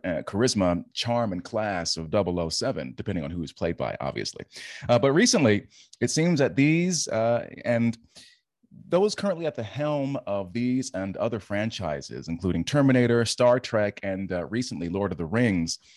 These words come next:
uh, seem determined to use these franchises as platforms to express a particular vision of the world to the audience, A K A the consumers, A K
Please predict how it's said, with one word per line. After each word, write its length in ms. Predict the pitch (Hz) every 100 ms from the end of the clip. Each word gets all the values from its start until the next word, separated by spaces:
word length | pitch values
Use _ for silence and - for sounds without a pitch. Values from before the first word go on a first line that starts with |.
| _ 101
uh, 100 | -
seem 240 | - 127
determined 640 | 110 - 202 214 95 80 -
to 80 | 98
use 340 | 104 139 151
these 160 | 117 101
franchises 880 | - 95 92 - 85 78 73 80 - - _ -
as 180 | 92
platforms 720 | 90 - 160 190 - 92 78 -
to 80 | 92
express 480 | - - 110 110 -
a 80 | 104
particular 640 | 98 - 151 - 135 123
vision 460 | 92 90 110 107 101
of 120 | 92
the 80 | 90
world 480 | 85 104 98 90 -
to 200 | 92 82
the 140 | 87
audience, 560 | 123 160 104 73 85 -
A 160 | 90 90
K 180 | 98 -
A 160 | 95
the 120 | 92 90
consumers, 760 | 90 82 151 196 101 78 85 -
A 180 | 101 104
K 260 | - 107